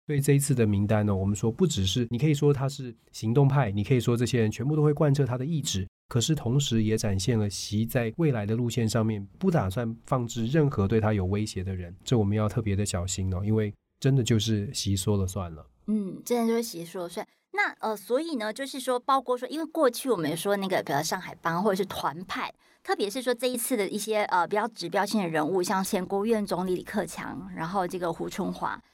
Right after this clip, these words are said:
Speaker 2: 他们其实都没有在这个，呃，政治局的这个名单里面了，所以他们的一个退位是象征的，就是说这个团派之后真的就是全灭了吗？
Speaker 1: 团派全灭，这次就是很显然的，我们就说了，习不会让任何挑战者出现。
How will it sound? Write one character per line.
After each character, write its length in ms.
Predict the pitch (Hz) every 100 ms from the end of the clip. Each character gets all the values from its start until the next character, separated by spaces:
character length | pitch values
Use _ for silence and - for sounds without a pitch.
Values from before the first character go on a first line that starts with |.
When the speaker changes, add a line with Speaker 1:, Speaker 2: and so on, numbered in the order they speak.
| _
Speaker 2:
他 100 | -
们 80 | 349
其 140 | 294 185
实 120 | 202
都 180 | - 262
没 100 | 254
有 80 | 214
在 160 | 214
这 100 | 202
个， 140 | 202 180
呃， 140 | 180
政 160 | 220 208
治 100 | 208
局 160 | 175
的 140 | 160 160
这 100 | 180
个 80 |
名 220 | 170 165 165
单 200 | 175 175
里 160 | -
面 240 | 160 165 -
了， 100 | - - -
所 160 | - 330
以 20 |
他 80 | 349
们 140 | 381 277
的 80 |
一 80 | 214
个 140 | 214 208
退 260 | - 294
位 200 | 233 233
是 120 | 214 220
象 280 | - 285 220
征 160 | 208 202
的， 80 | 196
就 140 | 196
是 100 | 196
说 220 | 185 190
这 100 | 185
个 100 | 214 -
团 240 | - 190
派 220 | 196 262 247
之 240 | - 214
后 180 | 233 214
真 160 | 220
的 80 | 214
就 160 | 202 202
是 80 | 208
全 300 | - 185 160
灭 340 | 175 190 156
了 80 | 127
吗？ 320 | - - 82 - _ _ _
Speaker 1:
团 160 | 143
派 120 | 143 175
全 180 | 135
灭， 280 | 120 143 104 101
这 160 | 147
次 160 | 143 139
就 100 | 143
是 80 | 135
很 160 | 110
显 240 | 147 127 98
然 220 | 92 92
的， 80 | 104
我 60 |
们 120 | 104
就 140 | 113 135
说 200 | 127 127
了， 60 |
习 160 | 113 120
不 140 | 123
会 100 | 139
让 180 | 147 139
任 120 | 143
何 160 | 135 110
挑 220 | - 95
战 180 | 98 120
者 160 | 104 90
出 200 | - 104
现。 300 | 120 98